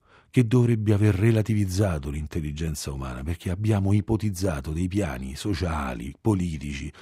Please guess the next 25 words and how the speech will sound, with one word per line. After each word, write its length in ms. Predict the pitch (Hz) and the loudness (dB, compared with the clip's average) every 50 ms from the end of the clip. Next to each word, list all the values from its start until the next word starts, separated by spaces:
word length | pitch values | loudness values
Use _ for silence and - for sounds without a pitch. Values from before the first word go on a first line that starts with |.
| - - - | -20 -6 0
delle 220 | - 107 107 113 | 2 4 6 6
ideologie 760 | 120 120 104 110 117 113 113 113 101 90 98 98 87 78 71 - | 6 6 6 6 6 6 6 4 2 2 0 0 0 0 -2 -4
che 120 | - 104 | -4 -4
ci 180 | - - - 127 | -2 -2 -2 -2
hanno 260 | 113 95 95 98 104 | -2 0 0 0 2
massacrato. 1160 | 104 104 107 107 104 - - - - 110 107 98 - 87 69 69 62 52 - - - - - - _ _ _ _ - _ - - - - - - - - - - - | 2 2 2 2 2 2 0 0 -2 -2 -4 -4 -4 -4 -4 -4 -6 -6 -8 -10 -12 -14 -14 -18 _ _ _ _ -20 _ -20 -20 -20 -20 -20 -20 -20 -20 -20 -2 2
Abbiamo 640 | 107 113 110 113 117 123 131 127 117 110 104 101 98 | 4 4 4 6 6 6 6 8 6 6 6 6 6
costretto 560 | 101 110 - - - 127 120 107 - - 113 | 6 4 2 4 4 4 4 4 4 4 6
l'umanità 600 | 104 107 104 107 107 107 101 - 113 98 76 - | 6 8 6 6 6 4 4 2 0 0 0 -2
a 80 | 82 85 | -4 -4
buttarsi 880 | 90 92 101 98 - _ - - 113 104 73 69 71 - - - 90 | -4 -2 -2 -4 -4 _ 0 0 2 2 0 -4 -6 -6 -6 -4 -4
dal 160 | 80 80 76 - | -4 -4 -4 -4
pinnacolo 560 | - 85 85 92 104 107 101 85 92 90 85 | -4 -2 0 2 2 2 2 0 -2 -2 -2
del 180 | 82 90 90 | -2 -4 -4
tempio 380 | - - 98 85 73 - - 92 | -2 -2 -2 -2 -2 -2 -6 -6
più 200 | - - 131 117 | 2 4 4 4
volte 600 | 95 90 92 135 135 139 135 131 123 - - 104 | 4 4 6 6 6 6 6 4 2 0 -2 0
per 220 | - - 104 101 | 2 2 4 4
ottenere 520 | 101 98 - - - 107 104 123 131 131 113 | 4 2 2 2 2 4 4 4 4 6 6
un 160 | 110 107 107 | 6 6 6
mondo 300 | 107 113 110 104 107 107 | 6 6 4 4 4 4
migliore. 420 | 104 101 92 82 71 64 64 76 | 2 2 0 -2 -4 -4 -4 -4
Abbiamo, 420 | 87 90 98 107 110 101 92 90 82 - - - - - - - - - | -4 -2 0 0 0 0 0 -2 -4 -6 -12 -20 -20 -18 -20 -14 -8 -2
mm, 360 | 110 104 98 95 98 101 98 | 0 2 2 2 2 2 2
selezionato, 1300 | 92 - - - 120 113 107 - - - - 113 104 101 98 92 82 78 73 71 71 69 - 78 71 71 | 2 2 2 4 4 4 2 0 0 0 2 4 4 4 4 2 0 0 -2 -4 -4 -4 -6 -6 -6 -6